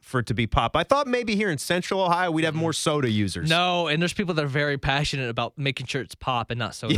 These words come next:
Speaker 1: <laughs> Yeah, as, as the
Speaker 2: Yes.
Speaker 1: people were on social media. Yeah, very
Speaker 2: <laughs>
Speaker 1: passionate indeed.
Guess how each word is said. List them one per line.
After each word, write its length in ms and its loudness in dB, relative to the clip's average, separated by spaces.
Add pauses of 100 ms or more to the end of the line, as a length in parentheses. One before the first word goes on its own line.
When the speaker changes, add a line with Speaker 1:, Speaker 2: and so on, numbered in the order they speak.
Speaker 1:
<laughs> 80 -10
Yeah, 240 4 (160)
as, 240 2
as 240 -2
the 80 -4
Speaker 2:
Yes. 200 0
Speaker 1:
people 140 0
were 300 0
on 160 2
social 340 0
media. 400 -2
Yeah, 200 2
very 300 0
Speaker 2:
<laughs> 140 0
Speaker 1:
passionate 360 -2
indeed. 360 -2